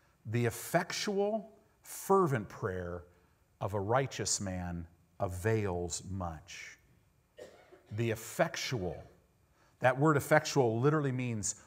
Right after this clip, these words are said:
well grounded on evidence.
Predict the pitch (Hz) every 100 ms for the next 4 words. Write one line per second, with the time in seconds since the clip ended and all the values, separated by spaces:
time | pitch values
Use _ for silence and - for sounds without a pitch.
0 | _ 113 110 135 151 170 160 147 120 98
1 | 123 135 147 147 143 151 139 - 131 135
2 | 131 135 - 131 113 101 92 85 - -
3 | - -